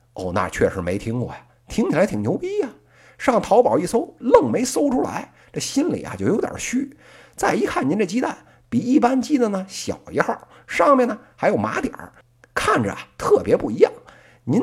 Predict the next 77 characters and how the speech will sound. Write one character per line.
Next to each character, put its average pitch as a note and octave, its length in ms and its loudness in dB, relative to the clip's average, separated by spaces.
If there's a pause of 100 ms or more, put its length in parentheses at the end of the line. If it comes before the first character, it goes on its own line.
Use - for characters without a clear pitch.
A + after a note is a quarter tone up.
这 G#4+ 160 8
边 D3 140 2
啊 E3 120 -4 (120)
再 - 240 -6
把 - 140 -12
故 D#4 220 0
事 - 120 -4
一 C4+ 100 -4
讲， - 160 -10 (180)
说 - 220 -2
什 F3 80 2
么 D4 100 -2
凤 A#3+ 300 -2
凰 D3 180 0
鸡 A3 200 -2
啊 G#2 100 -2
一 D3+ 220 -6
辈 F3 180 2
子 A#2+ 100 -2
就 D#3+ 140 -2
下 - 220 -2
十 - 260 -2
个 A#3+ 100 4
蛋， - 160 -2 (300)
咱 - 240 0
这 A#3 100 6
一 A3 220 2
兜 A#3 220 4
子 A#2+ 100 4
鸡 G#3 160 -6
蛋 B3 100 -2 (140)
算 A#2+ 340 -2
是 A#2 80 2
把 - 200 -6
人 C3 100 0
家 F#3 160 0
凤 D#3 220 -4
凰 E3 180 0
鸡 F3+ 160 -4
全 F#3 260 0
家 G3+ 180 2
老 E3+ 180 6
小 A2 160 -2
一 D3 120 -4
锅 A3 240 6
儿 G3 60 4
给 A2 80 -2
端 A#2+ 240 2
了， F2 180 -4
给 G2+ 80 -6
送 A2+ 240 2
到 F#2+ 60 -2
您 A#2+ 100 0
门 D3 160 2
口 B2 60 -2 (140)
了。 - 120 -14 (420)
原 F#3+ 200 8
来 B3 160 4
呢 E3+ 180 0 (140)
五 G2 160 0
十 G3+ 80 6
块 A#3+ 160 6
钱 A#2+ 160 0
一 F#2+ 60 -4
斤， G#2 200 -2 (160)
现 - 300 -2
在 C3+ 140 0
啊 - 100 -8 (160)
大 - 220 -4
酬 B2+ 160 4
宾 F#3+ 240 -2
就 B2 100 2
十 - 340 -2
五 F#4+ 80 6 (120)
块 G#2 200 -2
一 D2+ 120 -14
斤， C2 160 -18